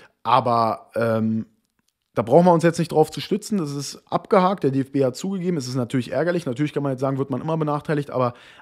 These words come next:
absolut lächerlich, unabhängig von der letzten Woche, da als V A R zu sagen, ist eine glasklare Fehlentscheidung, guck dir das mal an, ob's rot ist, ja, frag jeden Fußballer.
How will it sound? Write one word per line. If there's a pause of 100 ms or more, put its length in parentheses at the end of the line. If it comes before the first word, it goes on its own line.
(120)
absolut
lächerlich,
unabhängig
von
der
letzten
Woche, (340)
da (100)
als
V
A
R
zu
sagen,
ist
eine
glasklare
Fehlentscheidung,
guck
dir
das
mal
an,
ob's
rot
ist,
ja,
frag
jeden
Fußballer.